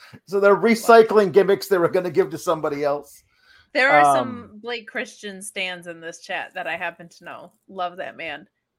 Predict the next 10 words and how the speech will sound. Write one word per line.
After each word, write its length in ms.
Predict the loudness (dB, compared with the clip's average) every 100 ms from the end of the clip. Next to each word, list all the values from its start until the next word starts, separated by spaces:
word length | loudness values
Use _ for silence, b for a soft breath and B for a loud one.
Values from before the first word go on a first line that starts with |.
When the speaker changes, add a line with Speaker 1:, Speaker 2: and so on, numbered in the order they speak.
| -8
Speaker 2:
And 80 | -6
I'll 80 |
tell 160 | -4 -6
you 120 | -6
what, 260 | -8 -8 -8 -14
he 160 | -18
got 380 | -6 -4 -2 -4 -10 _ _ _ _ _ _ _ _ _ -20
a 40 |
new 200 | -12 -10 -4
look. 260 | 0 0